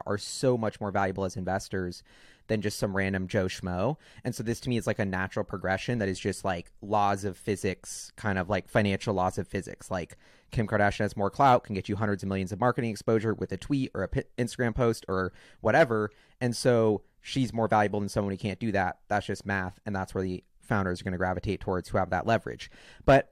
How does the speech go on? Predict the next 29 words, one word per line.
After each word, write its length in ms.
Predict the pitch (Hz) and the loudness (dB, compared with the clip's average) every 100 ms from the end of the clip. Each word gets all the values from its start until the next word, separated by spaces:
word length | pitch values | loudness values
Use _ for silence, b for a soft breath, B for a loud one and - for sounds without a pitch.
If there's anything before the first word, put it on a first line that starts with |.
| - | 0
on 80 | 147 | 2
the 80 | |
flip 180 | 143 214 | 4 4
side, 140 | 170 127 | 6 4
of 80 | |
course, 300 | - 208 - | 6 2 2
more 100 | 120 | 2
dumb 180 | 110 107 | 4 2
companies 360 | 113 104 104 - | 2 0 -2 -4
could 80 | - | -2
get 160 | - | -2
funded. 280 | 107 90 90 - | -2 -4 -6 4
I 140 | 147 | 6
would 140 | 196 147 | 8 6
argue 240 | 123 120 | 4 4
that's 180 | 123 - | 2 4
already 240 | 117 117 101 | 2 2 2
been 220 | 113 147 | 2 2
happening 480 | 120 110 113 104 98 | 2 0 0 -2 -4
because 280 | 110 117 117 | 2 2 2
we've 140 | 117 | 2
had 180 | 120 107 | 2 4
the 80 | 104 | 2
rise 400 | 104 117 123 117 | 6 6 6 2
of, 140 | 101 | 0
like, 260 | 101 101 - | 0 -2 -4
meme 400 | 98 117 127 117 | -4 -2 -2 -4
V 240 | 101 90 | -6 -10
Cs, 480 | - 76 57 - | -12 -14 -16 -18